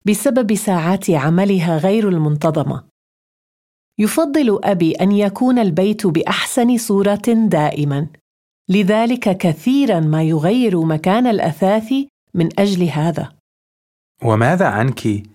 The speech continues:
Speaker 2: هل تساعدين في ترتيب البيت أيضا؟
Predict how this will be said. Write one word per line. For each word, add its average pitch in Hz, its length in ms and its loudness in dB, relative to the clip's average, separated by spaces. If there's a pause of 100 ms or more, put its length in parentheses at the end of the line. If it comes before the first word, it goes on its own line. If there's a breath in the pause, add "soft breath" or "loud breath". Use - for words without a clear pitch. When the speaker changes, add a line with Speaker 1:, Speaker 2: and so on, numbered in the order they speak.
(380)
Speaker 2:
هل 147 180 2
تساعدين 120 800 0
في 131 200 -2
ترتيب 117 520 -2
البيت 113 400 0
أيضا؟ 127 540 0